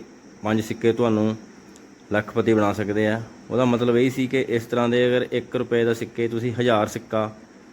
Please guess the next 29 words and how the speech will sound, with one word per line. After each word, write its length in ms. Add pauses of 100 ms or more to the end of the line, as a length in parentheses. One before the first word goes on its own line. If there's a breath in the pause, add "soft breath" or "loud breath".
(240)
ਹਜ਼ਾਰ 200
ਰੁਪਏ 200
ਦੀ 100
ਕੀਮਤ 300
ਦੇ 140
ਵਿੱਚ 340 (960)
ਇਕੱਠਾ 300
ਕਰ 120
ਲਿਆ 320 (460)
ਤਾਂ 80
ਉਹਦੀ 140
ਜਿਹੜੀ 280
ਐਕਚੁਅਲੀ 280
ਕੀਮਤ 300
ਆ 40
ਉਹ 180
ਅੱਜ 160 (1700)
ਇੱਕ 180
ਲੱਖ 240
ਰੁਪਇਆ 340 (260)
ਹੈ, 200
ਅਗਰ 120
ਸੌ 220
ਰੁਪਏ 180
ਦਾ 60
ਹੀ 60
ਸਿੱਕਾ 360 (840 loud breath)
ਵਿਕਿਆ 260
ਤਾਂ। 180